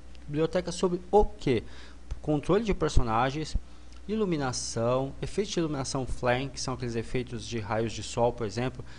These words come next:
sistema de partículas, f-, materiais, é, é, física de materiais, projetos, script,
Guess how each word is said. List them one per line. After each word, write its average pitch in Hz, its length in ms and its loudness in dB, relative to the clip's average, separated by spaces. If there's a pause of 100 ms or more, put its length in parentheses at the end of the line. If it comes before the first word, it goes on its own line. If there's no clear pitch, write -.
(140)
sistema 160 320 -2
de 143 60 -4
partículas, 120 680 -2
f-, - 300 4
materiais, 127 640 2 (340)
é, 107 1120 2
é, - 20 -2
física 139 340 -4
de 120 60 -4
materiais, 117 680 2
projetos, 110 920 -2
script, - 480 -4